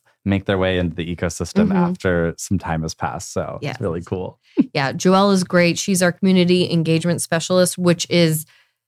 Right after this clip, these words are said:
Speaker 2: helping us, like, really take off in terms of reputation and learning about other programs and organizations within Tulsa, and for them to learn about us. She's going to so many events. And so that, that has been a huge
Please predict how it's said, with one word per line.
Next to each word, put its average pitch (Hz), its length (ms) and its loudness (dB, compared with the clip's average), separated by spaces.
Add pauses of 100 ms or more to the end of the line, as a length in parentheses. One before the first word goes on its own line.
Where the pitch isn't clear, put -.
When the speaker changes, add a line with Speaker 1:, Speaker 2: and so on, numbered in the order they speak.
(160)
Speaker 2:
helping 269 300 2
us, 254 120 4
like, 165 160 0
really 202 380 2
take 196 280 0
off 185 220 2
in 185 120 4
terms 185 320 4
of 165 140 2
reputation 185 1000 2
and 160 440 2
learning 175 260 4
about 165 260 2
other 165 340 4 (120)
programs 170 880 2 (120)
and 160 180 2
organizations 160 1080 2 (100)
within 165 360 0
Tulsa, 175 640 0
and 175 160 4
for 175 100 4
them 180 200 2
to 185 60 4
learn 156 220 0
about 143 220 0
us. 156 300 -2 (260)
She's 196 200 2
going 175 260 4
to 165 140 -4
so 165 420 2
many 160 340 4
events. 147 440 -2
And 143 200 -2
so 135 200 2
that, 170 360 -2
that 170 180 0
has 156 180 -2
been 156 220 0
a 143 60 0
huge 180 640 0